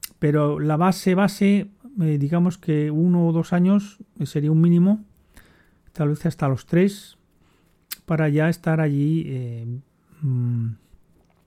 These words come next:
sentirte cómodo, ¿no? Así que no os desaniméis, <laughs> ¿no? Si pensabais que en tres meses ibais a tocar y no lo conseguís, no, no,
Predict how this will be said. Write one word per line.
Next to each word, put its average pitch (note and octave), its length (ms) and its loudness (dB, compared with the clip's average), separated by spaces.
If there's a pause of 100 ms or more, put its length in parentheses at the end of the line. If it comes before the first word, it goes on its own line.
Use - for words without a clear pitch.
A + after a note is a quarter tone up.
sentirte C#3 420 0
cómodo, A#2+ 420 0
¿no? C#3+ 200 0 (920)
Así - 160 -4
que C#3 120 2
no C#3+ 80 2
os C#3+ 60 2
desaniméis, D3+ 720 4
<laughs> - 0 -
¿no? C3 160 0 (420)
Si C3 160 -4
pensabais D3 640 2
que D3 400 0
en C#3 100 0
tres D3+ 160 0
meses D#3+ 280 4
ibais D#3 220 2
a D3 40 0
tocar D3+ 340 0 (420)
y C#3 60 0
no C#3+ 100 4
lo D3+ 80 0
conseguís, D3 560 0
no, C3 380 -4
no, C3+ 720 4